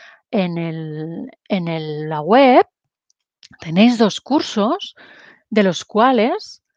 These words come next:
os puede ser muy útil tenerlos en mente, utilizarlos, de los cursos online, el curso de suplementos naturales, ¿vale? Que a partir de este curso te das cuenta de lo importante que es la salud intestinal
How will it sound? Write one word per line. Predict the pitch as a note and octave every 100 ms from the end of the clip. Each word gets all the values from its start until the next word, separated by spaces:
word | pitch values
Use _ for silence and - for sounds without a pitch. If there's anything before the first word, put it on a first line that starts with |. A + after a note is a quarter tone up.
| _ _
os | - F#3
puede | - A3 C4
ser | - A#3+ -
muy | F3+ F#3+ G#3 B3+ A#3
útil | A3 G3 F3 E3 -
tenerlos | F#3 E3 F#3 A#3 A#3+
en | G#3+ G3
mente, | G#3 G#3 F#3+ C#4 _
utilizarlos, | F3 F#3 D#3 C#3 A#3+ G#3+ D4+ - -
de | G#3+ F#3+ E3
los | D#3+
cursos | A3+ B3+ A#3+
online, | A3+ A#3 B3 C#4+ _ _ - - -
el | F#3+ -
curso | B3+ -
de | G3+
suplementos | - F3+ E3+ F3+ A#3+ C4+ -
naturales, | A3+ G3+ F#3 A3+ B3 A3 E4+ A4 - -
¿vale? | F3 E3+ C#4+ A#4 - - - - _ _ _ _ _ _
Que | A3
a | G3
partir | G3 A3+ A#3+
de |
este | C4 -
curso | G#3 B3 G#3
te | F#3
das | F3+ G#3+
cuenta | - A#3+ G#3+
de | E3+
lo | F3 F#3+
importante | B3 C4+ C4+ B3+ A3+ G#3 B3+ A#3+ G#3+ E3 -
que | E3+ E3 A3
es | F3 - -
la | - F#3 F#3+
salud | - F3+ F3 A#3
intestinal | B3 A3+ G#3 F#3 - E3 G3 F3+ D#3